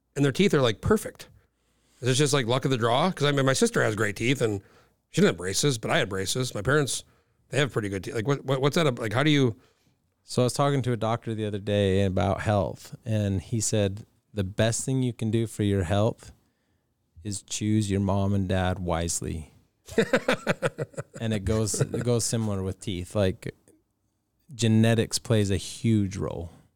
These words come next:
Speaker 1: So some people just, for whatever reason, have perfect teeth and they've, they never have to do anything and they just, the teeth look great. What, what, how, how many, is that ten percent of the twenty? I mean, what would you say, just in your guess?
Speaker 2: Perfect teeth with everything, probably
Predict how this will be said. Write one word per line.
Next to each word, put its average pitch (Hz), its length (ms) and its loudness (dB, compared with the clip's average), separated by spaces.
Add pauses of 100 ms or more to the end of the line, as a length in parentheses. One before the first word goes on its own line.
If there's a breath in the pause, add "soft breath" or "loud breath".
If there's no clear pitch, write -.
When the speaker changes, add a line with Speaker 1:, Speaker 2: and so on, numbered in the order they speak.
(1040)
Speaker 1:
So 151 120 0
some 214 120 6
people 185 240 4
just, 135 360 0 (340)
for - 100 0
whatever 143 200 4
reason, 117 380 2
have 101 240 -2 (140)
perfect 113 300 0
teeth 101 220 -2
and 95 100 -4
they've, 90 220 -6 (560)
they 110 80 -6
never 110 200 0
have 107 200 -2
to - 60 -20
do 87 120 -10
anything 85 360 -10
and 104 80 -10
they 98 100 -6
just, 92 240 -4
the - 60 -8
teeth - 260 -4
look 95 120 -6
great. 80 300 -10 (880)
What, 151 220 0
what, 123 160 -2
how, 135 140 0 (100)
how 127 60 2
many, 139 280 4
is 104 100 -2
that 95 240 -2
ten 127 180 2
percent 123 260 0
of 120 120 -2
the - 80 -16
twenty? 123 240 0
I 117 200 -2
mean, 104 120 -2
what 107 120 0
would 107 100 -4
you 98 60 -4
say, 101 260 0
just 90 200 -6
in 98 60 -4
your 90 220 -6 (460 soft breath)
guess? 104 460 0
Speaker 2:
Perfect 131 360 -6
teeth 135 300 0
with 120 120 2
everything, 123 560 0
probably 101 480 0